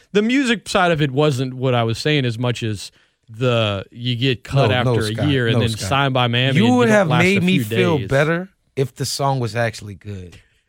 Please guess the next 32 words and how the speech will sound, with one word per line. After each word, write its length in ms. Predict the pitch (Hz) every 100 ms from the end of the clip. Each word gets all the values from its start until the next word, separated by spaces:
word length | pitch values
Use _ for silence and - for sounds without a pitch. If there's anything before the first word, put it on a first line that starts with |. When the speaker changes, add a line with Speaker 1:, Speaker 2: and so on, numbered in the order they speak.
| _ _ -
Speaker 2:
Like, 320 | 139 143 135
everything 480 | 156 190 226 240 214
else, 240 | 208 214 196
I 100 | 226
would 100 | 214
be 40 |
like, 180 | 190 170
"You 60 |
know 140 | 180 202
what? 180 | 202 202
He's 240 | - 202 -
focused 300 | 226 226 233
on 100 | 214
what 100 | 208
he 60 |
should 220 | 202 214 175
be 80 |
doing." 360 | 165 196 - 123
Speaker 1:
Yeah. 260 | 117 110 -
Speaker 2:
Obviously, 300 | 208 254 226
he 40 |
was 120 | 214 131
bad 260 | 147 175
in 80 | 139
football. 640 | 107 202 143 113 139 185 _ _ _ - -
Yeah, 120 | - -
he's 240 | 143 165
better 280 | 139 139 160
in 120 | 175
rap. 260 | 190 - -
But 200 | 147 131
now, 420 | 156 185 196 196